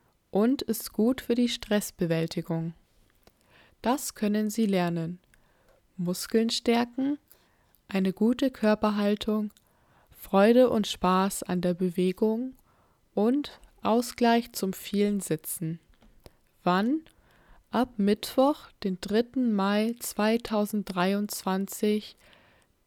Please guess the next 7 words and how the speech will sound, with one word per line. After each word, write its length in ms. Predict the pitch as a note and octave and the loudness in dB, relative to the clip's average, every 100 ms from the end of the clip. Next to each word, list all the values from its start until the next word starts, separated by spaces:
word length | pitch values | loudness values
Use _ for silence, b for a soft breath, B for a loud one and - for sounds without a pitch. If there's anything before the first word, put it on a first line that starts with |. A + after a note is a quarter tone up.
| - | -6
dreizehn 600 | G#3 A3+ A#3+ - B3+ B3+ | 0 0 0 0 0 0
Uhr 140 | G#3 | -2
fünfzehn 800 | - G3 G#3 - - G#3+ G#3 G#3+ | -4 -4 -4 -6 -6 -2 -2 -4
bis 260 | - G3 - | -4 -6 -4
vierzehn 540 | - F#3 - F3 E3+ | -2 -2 -2 -6 -6
Uhr 100 | F3 | -6
fünfzehn. 720 | - E3+ F3 - - E3+ E3+ | -8 -10 -10 -14 -8 -8 -8